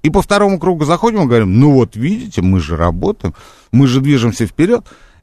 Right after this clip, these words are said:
Это обещает быть интересным и эффективным. Можно ли, а, задает вопрос Путин, можно ли это на отдельную отрасль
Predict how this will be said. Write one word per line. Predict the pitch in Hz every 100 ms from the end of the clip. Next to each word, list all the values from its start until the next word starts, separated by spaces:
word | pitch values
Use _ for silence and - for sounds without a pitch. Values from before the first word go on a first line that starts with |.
| _ _ _
Это | 196 226 240 _ - 196 - _
обещает | 113 92 101 - - 147 196 190 151
быть | 151 151 - _
интересным | 127 110 - 190 113 190 170 135 131 -
и | 120 156 - -
эффективным. | 113 135 - 104 _ _ - 92 82 80 71 - _ -
Можно | 277 247 233
ли, | 214 180 - _ _ -
а, | 120 127 120 117
задает | 98 131 151 147
вопрос | 135 123 139
Путин, | - 143 120 104 - _ - -
можно | 156 226 180
ли | 202
это | 196 185
на | 180 180
отдельную | 165 185 180 190
отрасль | 180 156 147 170 156